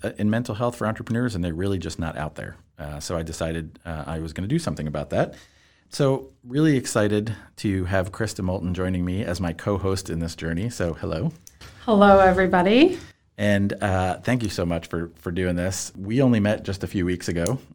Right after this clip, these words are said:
Speaker 1: and just kinda sharing, sharing our ideas, you know, for you to sit and sort of listen to what it's like to be a founder. And, and you are actually a founder yourself as well. We'll
Speaker 2: Yes.
Speaker 1: get, get into that here in just a moment.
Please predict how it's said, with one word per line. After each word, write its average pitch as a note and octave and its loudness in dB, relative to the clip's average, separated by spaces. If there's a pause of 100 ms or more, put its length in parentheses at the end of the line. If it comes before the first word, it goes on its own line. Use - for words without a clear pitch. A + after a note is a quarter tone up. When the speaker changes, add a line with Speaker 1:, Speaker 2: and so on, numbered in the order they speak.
(120)
Speaker 1:
and F2+ -6
just F2 -10
kinda F#2 -4
sharing, F2+ -4 (520)
sharing B2+ 2
our G#2 4
ideas, G2 0
you G#2+ -2
know, F2 -2 (500)
for G2+ -4
you G#2 4
to G#2 4
sit G#2 -2
and F#2 -2
sort G2+ 0
of F2+ -2
listen G2+ -2
to F#2 -2
what F2+ -2
it's F2+ -6
like F#2+ -4
to F2+ -4
be F2 -4
a E2+ -2
founder. G2+ 0
And, E2+ -4 (100)
and E2+ -4
you G2 0
are F#2+ 0
actually F#2 -2
a - -4
founder F2+ -2
yourself F2 -2
as E2+ -6
well. F2+ -2
We'll F2 -4
Speaker 2:
Yes. F2+ -6
Speaker 1:
get, F#2 -18
get F2+ -2
into F#2 -2
that F2+ -2
here G#2 0
in G2 -2
just F#2+ -4
a G2+ -6
moment. G2 -4